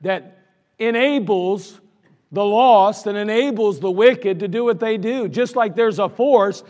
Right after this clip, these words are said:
that enables us to accomplish what God's called us to do. Man, we downplay the spiritual side of the Christian life all too often. We truly downplay it. We fail to recognize and see that there are,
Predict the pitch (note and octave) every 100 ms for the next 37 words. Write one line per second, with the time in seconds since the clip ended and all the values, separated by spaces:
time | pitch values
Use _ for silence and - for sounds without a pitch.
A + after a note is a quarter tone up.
0 | _ G3+ A3 A3+ G#3 G#3 F#3+ B3+ B3+ A3+
1 | G3 G#3+ A3 A3+ G#3 G#3 F3+ G#3+ A3+ -
2 | A#3+ A#3+ C4+ C4+ A3 D#3+ D3 G#2+ - _
3 | _ _ _ _ _ _ _ _ _ _
4 | _ _ _ _ _ _ _ _ _ _
5 | _ - B3 C#4 A3+ G#3+ B3 D4+ D#4 A3
6 | G#3+ G#3+ A3+ A3 G#3 - B3+ C4+ C4+ B3+
7 | G#3+ - A#3+ C4 B3 G3+ - C4 B3 C4+
8 | B3 B3+ C4 F#3+ G#3 A3+ A3 A#3+ A#3+ C4
9 | _ B2+ G#2 _ _ _ _ _ _ _
10 | _ _ _ _ _ _ _ _ - B3+
11 | - D4 D4 C4+ C4+ C#4 - E3 A#2 -
12 | _ _ _ _ _ _ _ _ _ _
13 | _ A3 C4 C4 C4 C#4 D4 D#4 - A#3
14 | A#3+ C4 C4 G3+ A3+ A3 G3+ G#3 F#3+ -
15 | C#4 B3+ A3+ E3 A3+ G3+ G3 F3+